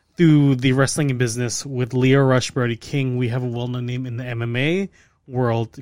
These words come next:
coming into the wrestling business. He's been around for a while, Tommy Lawler, or Tom Lawler,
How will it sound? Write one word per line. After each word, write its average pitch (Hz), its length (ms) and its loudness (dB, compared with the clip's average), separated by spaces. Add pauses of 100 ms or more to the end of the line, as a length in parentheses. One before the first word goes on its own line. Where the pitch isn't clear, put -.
coming 170 340 -4 (100)
into 151 1160 -4
the 120 100 -4
wrestling 120 340 -4
business. 113 460 -8 (320)
He's 120 180 -8
been 131 160 -2
around 123 340 -4
for 127 140 -8
a 117 60 -6
while, 117 300 -4
Tommy 113 260 -10
Lawler, 110 400 -6 (380)
or 139 100 0
Tom 185 240 4
Lawler, 127 420 2